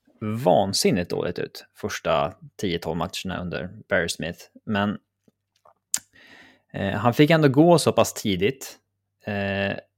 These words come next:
vi visste att Jocke ändå var den som styrde och ställde. Eh, men man utgick väl ändå från att om vi byter tränare så byter vi ut,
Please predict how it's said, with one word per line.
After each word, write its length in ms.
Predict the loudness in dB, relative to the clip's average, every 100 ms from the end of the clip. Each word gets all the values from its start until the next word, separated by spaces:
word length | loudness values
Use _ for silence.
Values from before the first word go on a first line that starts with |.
| _ -8
vi 100 | -4
visste 560 | -4 -4 -6 2 4
att 300 | 4 2 -2 -10
Jocke 600 | -4 -4 -6 _ -2 0
ändå 220 | 0 0
var 80 | 0
den 180 | 0
som 160 | -2 -6
styrde 400 | -8 -6 -4 -4
och 80 | -6
ställde. 640 | -2 0 2 2 2 2 -4 _ _ _ _ _ _ _ _ _ -8
Eh, 460 | -4 -2 -2 -4 -6 -10
men 680 | -8 -4 -2 0 0 -2 -4 -6 _ _ _ _ -20 -20 -20 _ _ _ _
man 460 | -4 -4 -4 -10 -14 -16 -16 -6
utgick 480 | -2 -2 0 0 4
väl 100 | 4
ändå 180 | 4
från 160 | 0 -2
att 120 | 0
om 80 | 4
vi 100 | 6
byter 240 | 6 2
tränare 560 | 0 4 6 6 6 4
så 100 | 2
byter 360 | 0 -2 -2 -2
vi 160 | 0
ut, 600 | 0 -2 -4 _ -16 -16